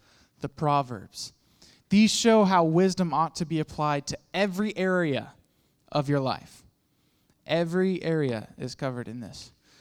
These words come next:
So, let's, let's just get kind of a, has anyone in here, like, read the whole book of Proverbs? Okay, so, uh, some of you haven't, that's fine.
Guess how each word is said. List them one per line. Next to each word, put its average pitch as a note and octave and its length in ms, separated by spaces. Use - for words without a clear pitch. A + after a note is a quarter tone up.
So, F3+ 320
let's, - 480
let's - 180
just E3 200
get E3+ 200
kind E3 200
of D3 160
a, C3+ 260
has E3 320
anyone A3 240
in G3+ 80
here, F#3+ 180
like, F3 160
read C#3+ 220
the D3+ 60
whole D3+ 120
book D3+ 200
of C3+ 120
Proverbs? D3 600
Okay, D#3+ 400
so, G3 300
uh, E3 180
some A3+ 240
of B3+ 80
you B3 120
haven't, D3+ 380
that's F3 160
fine. D#3+ 360